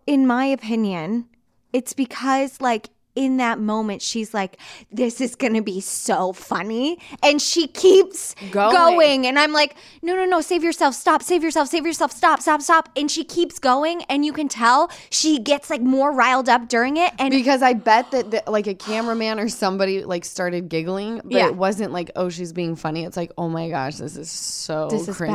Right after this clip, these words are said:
Speaker 2: cringy and amazing, and we're just gonna let her go with it." 'Cause it's so embarrassing.
Speaker 1: I thought, I thought the tight vagina comment was gonna be the cringiest, but you were right.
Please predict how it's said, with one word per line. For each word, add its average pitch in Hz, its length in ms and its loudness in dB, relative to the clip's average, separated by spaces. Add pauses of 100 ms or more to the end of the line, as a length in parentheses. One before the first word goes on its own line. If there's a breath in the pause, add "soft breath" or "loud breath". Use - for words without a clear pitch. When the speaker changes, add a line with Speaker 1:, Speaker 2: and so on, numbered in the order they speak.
Speaker 2:
cringy 170 320 -2
and 156 100 -10
amazing, 143 540 -8
and 143 240 -8
we're 175 200 -2 (280)
just 147 260 -8
gonna 160 160 -6
let 151 160 -4
her 165 140 -4
go 170 200 -2
with 156 220 -4
it." 139 220 -10 (420 soft breath)
'Cause 180 120 -8
it's 170 240 -12
so 165 280 -4
embarrassing. 156 680 -10
Speaker 1:
I 226 200 -12
thought, 233 340 -6 (160)
I 214 100 2
thought 208 220 -4
the 165 80 -6
tight 202 300 -4
vagina 185 500 -6
comment 165 400 -6
was 175 160 -8
gonna 190 180 -2
be 170 120 -4
the 170 80 -6
cringiest, 160 480 -6
but 190 100 -2
you 190 160 -2
were 185 100 -2
right. 156 320 -8